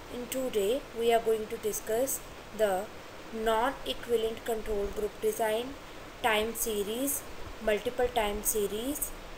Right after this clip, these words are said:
and after that we go, are going to cover the factorial design. So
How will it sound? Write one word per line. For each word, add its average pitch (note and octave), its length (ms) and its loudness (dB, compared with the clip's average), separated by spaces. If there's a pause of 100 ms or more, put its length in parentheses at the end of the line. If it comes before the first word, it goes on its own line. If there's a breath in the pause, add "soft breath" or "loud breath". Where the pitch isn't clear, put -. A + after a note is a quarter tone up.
and A3 140 0 (120)
after A#3 320 4
that B3+ 220 4 (100)
we G#3+ 260 -2
go, A3+ 100 2 (100)
are G#3+ 180 2
going G3+ 340 -6
to A#3 80 -4 (100)
cover F#3+ 360 2
the A3+ 120 -2
factorial G3+ 800 -4
design. - 420 -2 (4000)
So - 200 -4